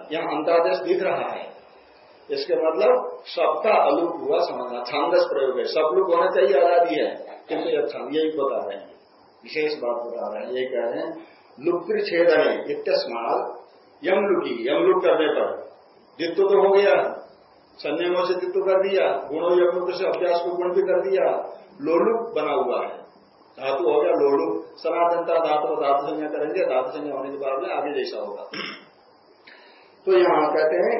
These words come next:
गण कार्यम अनित्यम, यद्यपि लुप्री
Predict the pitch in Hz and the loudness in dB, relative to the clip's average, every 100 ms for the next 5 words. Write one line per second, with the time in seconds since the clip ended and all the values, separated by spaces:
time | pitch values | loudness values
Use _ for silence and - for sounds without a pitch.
0 | - 147 170 185 180 170 170 135 - 151 | -2 0 4 4 4 6 6 4 0 -2
1 | 151 - 170 - - - - - - _ | -2 -2 0 2 0 -8 -14 -20 -20 _
2 | _ - - 117 151 165 190 208 208 202 | _ -20 -18 -4 0 2 2 2 -2 -2
3 | - - - 143 160 160 202 | -6 -14 -12 -8 -8 -4 0